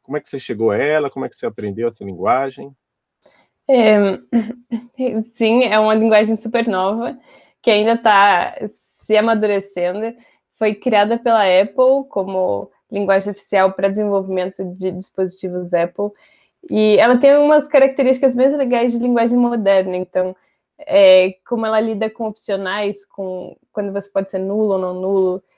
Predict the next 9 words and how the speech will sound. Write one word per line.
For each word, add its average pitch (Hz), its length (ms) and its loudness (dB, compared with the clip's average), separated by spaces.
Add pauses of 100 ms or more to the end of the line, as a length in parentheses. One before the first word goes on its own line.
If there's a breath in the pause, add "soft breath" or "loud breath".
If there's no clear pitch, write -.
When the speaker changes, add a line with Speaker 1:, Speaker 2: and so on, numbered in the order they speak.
(160)
Speaker 2:
é, 185 220 4
ponto - 380 -6
e 208 40 -4
vírgula 190 400 2
já 185 160 0
era. 196 520 6 (420)
É, 180 300 2
tem 214 280 -4
alguns, 220 680 -2